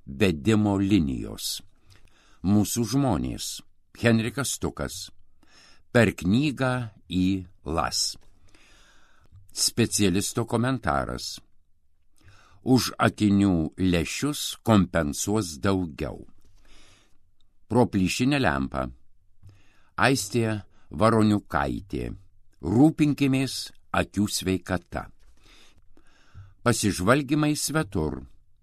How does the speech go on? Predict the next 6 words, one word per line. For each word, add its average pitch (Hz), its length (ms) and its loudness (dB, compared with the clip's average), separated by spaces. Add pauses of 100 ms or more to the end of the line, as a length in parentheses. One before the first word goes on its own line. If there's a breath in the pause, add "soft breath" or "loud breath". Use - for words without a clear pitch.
(320)
Parengė 113 560 2 (240 soft breath)
Audronė 98 720 2 (300)
Gendvilienė. 64 1040 -4 (800 soft breath)
Šunų 127 500 4
vedlių 87 520 0 (120)
rengimas 87 920 -2